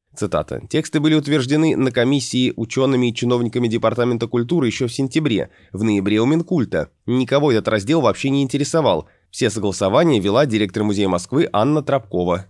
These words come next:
Конец цитаты. Новым директором Музея истории гулага назначили руководителя Музея Москвы Анну Тропкову. По словам Тропковой, она приняла это предложение с огромным интересом.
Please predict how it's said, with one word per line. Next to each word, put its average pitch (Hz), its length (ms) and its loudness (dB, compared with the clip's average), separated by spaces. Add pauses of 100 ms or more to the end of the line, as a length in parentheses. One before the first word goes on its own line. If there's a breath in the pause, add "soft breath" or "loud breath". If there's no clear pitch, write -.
Конец 87 360 -4
цитаты. 62 380 -10 (480)
Новым 98 440 2
директором 92 460 -2
Музея 92 300 0
истории 92 320 -2
гулага 139 580 2 (240 loud breath)
назначили 120 760 0 (180)
руководителя 107 640 0
Музея 98 300 2
Москвы 107 440 -2
Анну 101 280 0
Тропкову. 95 640 -2 (240)
По 92 80 -4
словам 92 380 0
Тропковой, 92 440 2
она 143 140 2
приняла 117 360 2
это 92 140 -6
предложение 95 580 0
с - 140 -6
огромным 98 480 0
интересом. 92 640 -4